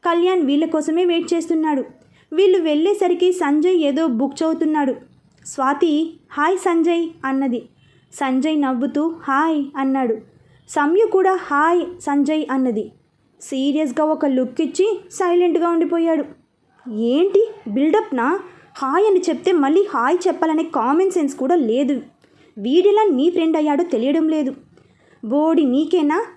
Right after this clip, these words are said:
మాకు ఉన్నాయి బిల్డప్. ఉమ్మ్," అంటూ మూతి ముప్పై వంకలు తిప్పింది. అది చూసి స్వాతి, కళ్యాణ్ పడి పడి నవ్వారు. సంజయ్ కూడా వాళ్ళతో నవ్వేశాడు. "ఓరిని,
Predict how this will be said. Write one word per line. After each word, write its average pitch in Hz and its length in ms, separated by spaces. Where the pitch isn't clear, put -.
మాకు 240 500
ఉన్నాయి 285 260
బిల్డప్. 254 440
ఉమ్మ్," 294 380
అంటూ 262 520
మూతి 269 340
ముప్పై 247 480
వంకలు 240 420
తిప్పింది. 294 560
అది 349 140
చూసి 415 520
స్వాతి, 302 400
కళ్యాణ్ 330 460
పడి 277 260
పడి 254 280
నవ్వారు. 320 600
సంజయ్ 247 420
కూడా 302 200
వాళ్ళతో 285 360
నవ్వేశాడు. 285 680
"ఓరిని, 285 600